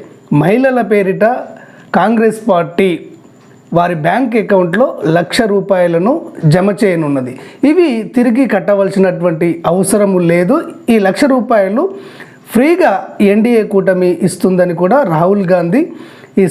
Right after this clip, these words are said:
సందర్భంగా ప్రజలకు హామీ ఇవ్వడం అనేది జరిగింది. ఓకే ఫ్రెండ్స్,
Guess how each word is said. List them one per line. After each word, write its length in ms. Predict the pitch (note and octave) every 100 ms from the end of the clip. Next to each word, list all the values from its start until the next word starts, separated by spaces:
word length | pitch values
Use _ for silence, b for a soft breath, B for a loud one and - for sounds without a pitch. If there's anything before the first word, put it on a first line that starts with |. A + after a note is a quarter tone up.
| F#3+
సందర్భంగా 600 | F#3 A3 F#3 F#3+ F#3 F3 -
ప్రజలకు 400 | E3 D#3 F3+ F3 D#3
హామీ 300 | D3+ F3 F3+
ఇవ్వడం 280 | F3 E3 D#3+ D#3
అనేది 320 | D3 C#3+ A#3 C#4+
జరిగింది. 400 | G3 A#2+ A2 F#2+ - B B B B B -
ఓకే 180 | A3+ E4 E4
ఫ్రెండ్స్, 280 | E4 D4+